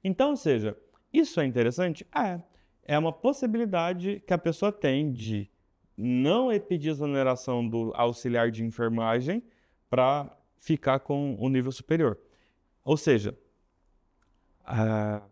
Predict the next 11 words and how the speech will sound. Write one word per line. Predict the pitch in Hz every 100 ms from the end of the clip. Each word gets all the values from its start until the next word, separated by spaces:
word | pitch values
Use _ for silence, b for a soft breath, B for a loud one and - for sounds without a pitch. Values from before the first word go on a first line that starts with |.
| _
vocês, | _ 208 214 165 - _ _
com, | - 135 117
vocês | 123 147 139
concurseiros, | - 123 120 160 - 208 143 107 _ b -
vocês | 151 165
acompanham | 170 190 190 175 170
as | 180 170 147
legislações, | 156 180 165 180 175 165
elas | 170 170
vão | 160
mudando. | 170 190 156 110